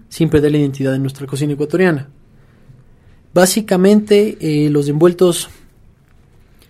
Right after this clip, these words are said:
no básicamente, sino que los envueltos nacen,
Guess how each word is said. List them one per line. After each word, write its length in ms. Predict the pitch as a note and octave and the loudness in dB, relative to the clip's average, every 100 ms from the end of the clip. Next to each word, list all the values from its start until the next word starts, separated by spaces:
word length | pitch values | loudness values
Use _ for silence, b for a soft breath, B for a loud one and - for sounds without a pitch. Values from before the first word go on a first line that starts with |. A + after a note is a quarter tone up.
| b b b | b b b
no 140 | E3 F3 | -2 2
básicamente, 680 | F3 F3 F3 C3+ B2 B2 - | 2 0 -6 -4 -4 -8 -18
sino 300 | - C3+ C3 | -12 -12 -12
que 140 | C3+ | -10
los 160 | C3 C3 | -6 -6
envueltos 500 | D3 F#3 G3 F#3+ D#3 | 2 2 2 0 0
nacen, 520 | E3 F#3 D3+ F#3 | 0 0 -6 -6